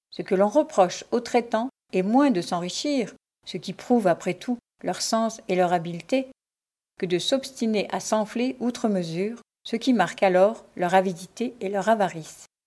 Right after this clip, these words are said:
On leur demande assez justement de la promptitude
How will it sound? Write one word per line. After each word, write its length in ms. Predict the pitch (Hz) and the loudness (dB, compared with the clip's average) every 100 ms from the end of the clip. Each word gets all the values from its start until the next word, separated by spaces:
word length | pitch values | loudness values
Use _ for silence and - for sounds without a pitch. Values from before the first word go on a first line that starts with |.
| _ _ _ _ _ _ _ _ | _ _ _ _ _ _ _ _
On 80 | 185 | 2
leur 200 | 214 277 | 4 6
demande 400 | 214 202 269 254 - | 4 4 2 2 0
assez 280 | 190 - 208 | -2 0 -4
justement 500 | 214 214 185 202 240 | -4 -4 -2 2 2
de 80 | 175 | 2
la 140 | 160 | 0
promptitude 760 | - 196 180 185 - 240 226 | 0 -4 -4 -8 -6 -4 -4